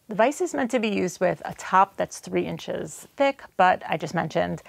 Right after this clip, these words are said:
I actually ended up <laughs> making mine a quarter inch thicker.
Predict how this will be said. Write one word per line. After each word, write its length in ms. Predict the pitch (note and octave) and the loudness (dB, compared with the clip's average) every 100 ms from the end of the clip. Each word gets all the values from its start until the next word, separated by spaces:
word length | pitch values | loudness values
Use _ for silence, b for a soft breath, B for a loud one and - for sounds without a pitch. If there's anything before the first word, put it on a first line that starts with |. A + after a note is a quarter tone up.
| B B - | B B 0
I 80 | |
actually 340 | F3+ F#3+ G#3+ F#3 | 0 2 0 0
ended 200 | F#3 F3 | 2 2
up 100 | F#3 | 2
<laughs> 80 | F#3 | -2
making 280 | - F#3+ | -2 -2
mine 280 | F3 D#3+ E3+ | 0 0 -2
a 60 | E3 | 0
quarter 280 | F#3 E3+ E3 | 6 6 4
inch 220 | E3 - | -4 -4
thicker. 380 | - - - | -4 -2 -10